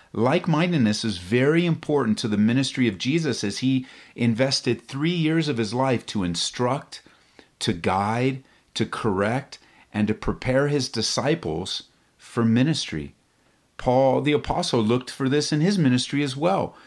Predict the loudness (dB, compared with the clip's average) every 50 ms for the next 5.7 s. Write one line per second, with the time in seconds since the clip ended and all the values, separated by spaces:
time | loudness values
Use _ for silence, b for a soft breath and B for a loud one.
0 | B B B B _ 2 2 2 2 0 0 0 0 2 2 2 2 2 0 0
1 | 0 2 2 4 4 2 2 2 0 2 2 2 0 0 -2 0 0 2 2 4
2 | 4 6 6 6 6 6 6 6 6 4 4 4 4 2 2 2 2 2 4 4
3 | 4 6 6 6 6 4 2 2 0 -2 -2 0 -2 -4 -2 -2 -4 -4 -2 0
4 | 2 2 4 4 2 0 0 -2 0 -2 -2 -2 -4 -10 B B B B B B
5 | B -2 0 2 4 4 4 4 4 2 2 0 -4